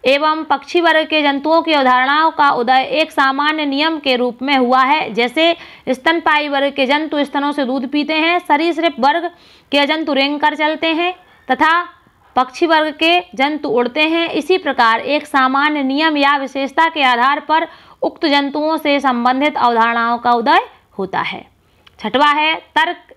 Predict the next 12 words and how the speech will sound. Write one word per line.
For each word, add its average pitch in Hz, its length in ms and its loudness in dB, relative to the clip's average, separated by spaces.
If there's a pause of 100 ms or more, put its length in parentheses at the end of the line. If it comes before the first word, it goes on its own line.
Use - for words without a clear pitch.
एवं 254 280 -2
चिंतन 285 440 -4
द्वारा 294 360 2
अवधारणा 233 560 0
का 285 220 2
निर्माण, 196 540 -4 (360)
concept 240 440 -2
formation 233 500 -2
by 240 160 2 (420)
logic 240 460 0
and 294 300 -2
thinking। 196 480 -6